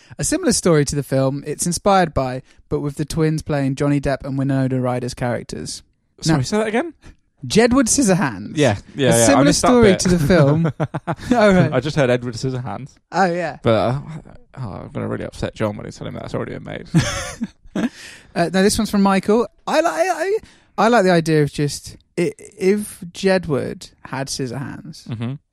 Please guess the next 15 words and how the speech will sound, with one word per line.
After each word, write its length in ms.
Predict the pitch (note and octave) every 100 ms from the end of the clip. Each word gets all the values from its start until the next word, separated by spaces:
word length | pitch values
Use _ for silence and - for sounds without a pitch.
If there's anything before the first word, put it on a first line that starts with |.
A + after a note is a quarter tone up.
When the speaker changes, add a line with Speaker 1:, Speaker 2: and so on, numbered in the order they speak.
| _
Speaker 1:
how 580 | - C#3+ C3+ C#3+ C#3+ -
Speaker 2:
How 120 | A#2+
Speaker 1:
much 80 | D#3
do 40 |
you 40 | C3+
Speaker 2:
different 180 | F3+ -
Speaker 1:
think 160 | E3
it 40 | D#3+
Speaker 2:
would 120 | D#3
Speaker 1:
would 60 | D3+
Speaker 2:
things 60 |
Speaker 1:
have 60 | D3+
affected 360 | C#3+ C3+ - C#3+
their 120 | C#3+
career? 400 | - C3+ -